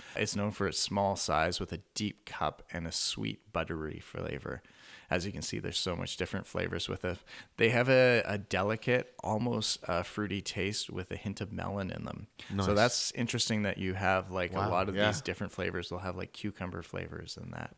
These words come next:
Speaker 2: Wow, it's just like wine pairings, isn't it?
Speaker 1: It, it's a, it
Speaker 2: I had
Speaker 1: is.
Speaker 2: no idea.
Speaker 1: And then you have, like, so many producers around, right? Like, and each producer has sort of their own style of oysters,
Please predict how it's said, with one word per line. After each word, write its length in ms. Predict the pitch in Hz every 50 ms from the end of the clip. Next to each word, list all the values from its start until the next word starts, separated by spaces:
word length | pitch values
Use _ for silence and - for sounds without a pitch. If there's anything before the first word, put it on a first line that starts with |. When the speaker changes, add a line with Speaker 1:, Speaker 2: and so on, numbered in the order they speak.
| _ - -
Speaker 2:
Wow, 480 | 117 117 117 101 110 110 107 104 104
it's 200 | 101 107 120 -
just 180 | - 180 165 -
like 220 | 180 160 147 135
wine 320 | 131 135 135 143 165 185 175
pairings, 460 | 143 143 120 104 95 90 90 87 101
isn't 220 | 123 127 143 147
it? 60 | 123 170
Speaker 1:
It, 100 | 202 214
it's 200 | 196 185 175 190
a, 220 | 208 196 190 190
it 140 | 185 196 190
Speaker 2:
I 40 | 202
had 180 | 214 226 180 127
Speaker 1:
is. 60 | 156
Speaker 2:
no 180 | 156 156 156
idea. 440 | 156 156 156 160 151 131 101 92 90 95
Speaker 1:
And 180 | 151 170 175 175
then 160 | 185 202 202
you 100 | 202 190
have, 220 | 175 180 175 165
like, 160 | 170 151 120
so 220 | - - - 151 151
many 200 | 156 156 156 147
producers 580 | - - 143 139 143 143 - - 147 135 107 95
around, 420 | 101 95 85 85 80 80 - 90
right? 300 | 82 85 92 113 131 120
Like, 220 | 117 113 110 107 - -
and 300 | 113 117 120 113 110 -
each 300 | 131 131 131 - - -
producer 540 | - - 123 120 123 127 - - 123 120 110
has 340 | 101 107 110 104 104 104 -
sort 180 | - 110 101
of 60 | 98 98
their 180 | 98 95 92
own 160 | 98 98 95
style 360 | 107 - - 101 95 95 98 98
of 100 | 98 113
oysters, 840 | 123 139 143 135 - - 131 131 127 131 131 123 123 123 117 -